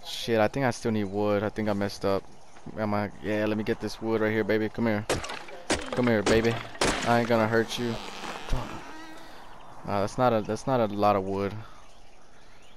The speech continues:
All right, all right. Damn, that thing's expansive. All right, hold on. Let's, let's build the, um, let's build the foundation.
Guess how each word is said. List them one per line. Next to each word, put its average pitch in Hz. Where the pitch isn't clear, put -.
All 98
right, -
all 104
right. 95
Damn, 113
that 110
thing's 117
expansive. 107
All -
right, 107
hold 117
on. 104
Let's, 117
let's 117
build 143
the, 113
um, 98
let's 98
build 117
the 107
foundation. 95